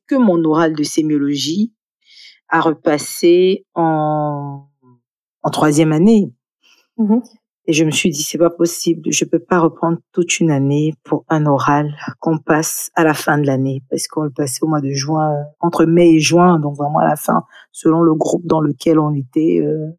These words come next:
Speaker 1: le passage pouvait commencer fin mai et puis ça se déroulait tout au,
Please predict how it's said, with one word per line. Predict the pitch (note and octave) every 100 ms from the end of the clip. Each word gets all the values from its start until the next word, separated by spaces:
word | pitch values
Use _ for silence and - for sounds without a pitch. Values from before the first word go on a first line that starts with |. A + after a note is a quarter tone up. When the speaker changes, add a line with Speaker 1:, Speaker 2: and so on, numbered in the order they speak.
| _ _ - - - _ _
Speaker 1:
le | E3+
passage | E3 E3 F3+ -
pouvait | D#3+ D#3+
commencer | D#3 D3 - D#3+
fin | - E3+ D#3+
mai | D#3+ E3 E3+
et | D3+
puis | - -
ça | E3 D#3+
se | -
déroulait | E3+ D3+ D#3+
tout | E3+ E3
au, | D3+